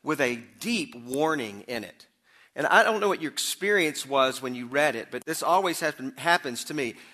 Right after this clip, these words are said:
I'm reading this parable, and I see, okay, here we have this wonderful king.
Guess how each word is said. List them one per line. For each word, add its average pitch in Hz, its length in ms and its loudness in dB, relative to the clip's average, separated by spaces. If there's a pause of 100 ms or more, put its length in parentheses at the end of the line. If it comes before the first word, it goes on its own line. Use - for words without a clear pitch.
(100)
I'm 139 280 2
reading 208 340 -2
this 151 180 -2
parable, 127 600 0
and 135 180 0
I 127 60 2
see, 151 360 -2
okay, 151 280 -2
here 170 100 -4
we 165 100 -2
have 127 120 -2
this 113 180 -10
wonderful 196 460 -2
king. 120 480 -8